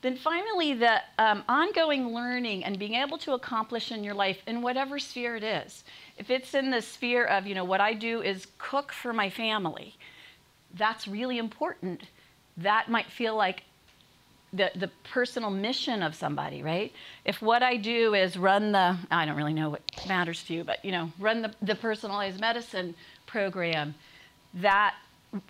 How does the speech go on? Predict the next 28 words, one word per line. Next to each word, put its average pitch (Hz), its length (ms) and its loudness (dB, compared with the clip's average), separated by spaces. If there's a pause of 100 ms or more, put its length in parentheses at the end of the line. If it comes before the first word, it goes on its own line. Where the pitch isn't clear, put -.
(160)
if 214 160 0
that's 233 320 2
part 254 260 -2
of 240 100 -2
your 226 120 -6
mission, 220 340 -4
that's - 240 -8
really 202 220 -4
important. 196 460 -4
And 196 120 -4
in 190 220 -4
whatever 302 560 0
domain 240 460 -2
that 196 200 -4
is, 170 420 -2 (440)
having 262 580 0
an 180 140 -6 (120)
ongoing 208 840 -2
growth 170 460 -4 (420)
is 175 180 -6
key, - 320 -8 (540)
because 208 300 -2
human 247 320 0
beings 214 320 -2
like 180 360 2
to 254 120 -2
move 185 500 2
toward 165 560 0